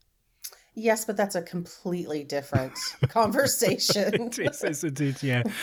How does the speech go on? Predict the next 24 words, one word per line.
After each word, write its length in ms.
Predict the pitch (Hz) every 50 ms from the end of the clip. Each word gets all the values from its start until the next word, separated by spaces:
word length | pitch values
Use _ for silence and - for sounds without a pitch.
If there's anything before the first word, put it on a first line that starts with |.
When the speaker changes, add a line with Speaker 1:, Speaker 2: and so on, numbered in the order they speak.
| - - - -
Speaker 2:
I 60 | - 262
mean, 120 | 302 294
how 200 | 233 - 277 285
intelligent 720 | 294 302 269 - - 220 208 220 202 226 262 233 214 -
is, 200 | 196 180 175 - - - -
is 140 | 180 185 247
it? 120 | 247 202
I 40 | 196
mean, 120 | 196 233 226
are 40 | 226
we 100 | 214 233
just 240 | - 254 233 - -
talking 300 | - 226 196 - 185 175
about 280 | 151 165 160 160 147 143 - - _ _ _ _ _ -
having 180 | 160 147 165
a 60 | 151
computer 420 | 139 - 131 120 - 156 143 113 107
do 140 | 98 120 120
s-, 220 | 113 - - - - _ - -
pattern 320 | - - 170 - - 120
matching 460 | 104 95 87 - - - 92 87 90 87
really, 240 | 98 123 120 110 110
really 260 | 110 101 113 104 101 90
quickly? 480 | - - 143 131 - - 87 78 -